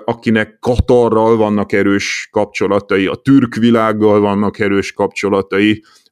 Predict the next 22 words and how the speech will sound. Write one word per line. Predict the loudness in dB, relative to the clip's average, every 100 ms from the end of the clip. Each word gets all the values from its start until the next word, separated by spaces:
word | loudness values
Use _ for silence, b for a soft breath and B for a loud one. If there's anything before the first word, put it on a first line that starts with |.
| _
Közel-Kelettel. | -4 -2 -2 0 0 -2 0 0 0 -4 B B _ _ _ _ _ -20 _ _
A | 0 2 0 -2 B B
nyugatosabb | 0 0 0 0 -2 0 0 0
része, | 0 0 0 0 -2 -4 b b b
az | -6 -6 -4
pedig | 0 2
egy | 2
Európa | 2 4 2 2 -2
felé | -2 0 2 2 0
forduló, | 0 0 2 2 4 4 2
atatürkista, | -2 -4 0 -2 0 -4 -4 -2 0 0 -2 b b b
szekulárisabb | -4 -4 -2 2 2 2 0 0 0 -2 -2
Törökországot | -2 0 0 -2 0 -2 0 -2
képzel | -2 -2 0 0 2
el, | 2
akinek | 0 -2 -2 0
az | 2
Európai | 4 4 4 2 2
Unióval | 2 2 2 2 2
vannak | 0 0 0 -2 -2
erősebb | 0 0 0 0 -2
kapcsolatai, | -2 -2 -2 -2 -2 -2 -2